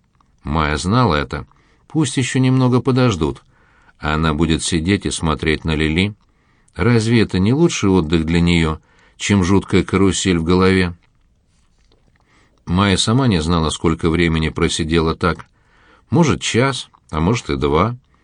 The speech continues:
Ей ужасно не хотелось покидать комнату даже на секунду. Но нужно было сходить за ноутбуком и за ручкой. Она поспешно сбегала за ними. Внезапно перспектива оставить дочку без присмотра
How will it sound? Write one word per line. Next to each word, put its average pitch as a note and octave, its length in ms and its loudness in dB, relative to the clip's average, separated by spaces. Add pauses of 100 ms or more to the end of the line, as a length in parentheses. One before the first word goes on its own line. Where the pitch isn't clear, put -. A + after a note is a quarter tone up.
(280)
Ей F#2 220 0
ужасно G2 400 0
не G2+ 120 0
хотелось A2 500 -2
покидать F2+ 460 -2
комнату A2 600 0 (300)
даже G#2+ 320 2
на A2 140 2
секунду. D2 640 -2 (540)
Но E2 160 0
нужно F2+ 320 0
было D#2+ 220 0
сходить D#2 380 -2
за D#2+ 120 0
ноутбуком E2 720 0
и - 20 0
за D#2 180 0
ручкой. B2 500 0 (640)
Она F2+ 220 0
поспешно G2+ 520 -2
сбегала D2+ 440 0
за D#2 140 0
ними. C#2+ 320 -4 (840)
Внезапно E2 800 -2
перспектива F2 720 -2
оставить E2 420 -2
дочку E2+ 340 0
без E2 240 0
присмотра E2+ 800 -2